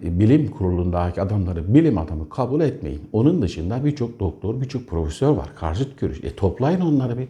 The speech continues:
Bilim kuruluyla karşı karşıya getirin. Oturun ortaya. Sağınıza bilim kurulunu, solunuza da o bilim adamlarını alın. Bir tartıştırın. Hatta açık oturum yapın televizyonlarda. Yani,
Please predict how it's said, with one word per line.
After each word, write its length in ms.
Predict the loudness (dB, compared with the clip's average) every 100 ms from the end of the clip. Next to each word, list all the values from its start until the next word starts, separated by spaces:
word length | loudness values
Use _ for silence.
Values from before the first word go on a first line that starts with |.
| 2
Bilim 280 | 4 4
kuruluyla 400 | 2 0 2 0
karşı 300 | 0 -2 -2
karşıya 360 | -4 -2 0 2
getirin. 340 | 2 0 -2 -4 -18 -20 -20 -20 -20 -20 -12 2
Oturun 420 | 4 6 6 6
ortaya. 420 | 4 2 -2 -4
Sağınıza 560 | 0 2 2 2 2 2
bilim 240 | 2 2
kurulunu, 300 | 2 2 2
solunuza 440 | 4 4 6 4
da 40 | 6
o 220 | 6 6
bilim 260 | 6 6 6
adamlarını 540 | 6 4 4 4 4
alın. 200 | 2 0 -6 -20 _ _ _ _ 2
Bir 140 | 4
tartıştırın. 640 | 4 2 2 -2 0 0 2
Hatta 360 | 0 2 0
açık 280 | 0 0 0
oturum 320 | 0 2 2
yapın 320 | 2 0 -2 -4
televizyonlarda. 880 | 2 6 6 6 4 4 2 0 -2 -6 -16 _ _ _ _ _ -4
Yani, 460 | 2 4 4 2